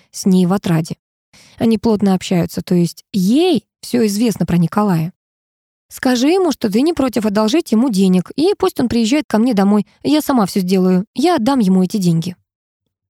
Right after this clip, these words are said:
Саша, это что, розыгрыш? Вера почувствовала, что у нее голова кружится от такого поворота событий. Как если бы она, к примеру, вышла на улицу и увидела, что все автомобили катятся задом наперед, а в небе вместо солнца днем светит луна,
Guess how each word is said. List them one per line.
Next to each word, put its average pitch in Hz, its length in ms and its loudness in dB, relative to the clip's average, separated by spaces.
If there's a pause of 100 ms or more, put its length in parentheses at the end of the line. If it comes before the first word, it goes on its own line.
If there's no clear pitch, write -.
Саша, - 360 -4
это 208 180 -2
что, 254 200 -4
розыгрыш? 262 560 -2 (480)
Вера 170 260 2
почувствовала, 190 580 -2
что - 160 -2
у - 20 4
нее 214 200 2
голова 214 400 0
кружится 170 440 -4
от 160 80 -4
такого 170 300 -2
поворота 170 460 -2
событий. 165 520 -4 (640)
Как 302 220 -2
если 240 320 0
бы 190 140 2
она, 233 260 2
к - 80 -16
примеру, 214 380 2
вышла 208 240 0
на 202 160 2
улицу 294 400 0
и - 20 2
увидела, 202 500 2 (260)
что - 180 -6
все 233 180 -2
автомобили 220 540 0
катятся 196 480 -4
задом 240 340 0
наперед, 233 500 0 (320)
а 180 220 2
в 180 60 2
небе 220 180 2
вместо 185 320 0
солнца 359 380 -2
днем 220 220 0
светит - 340 -6
луна, 233 340 0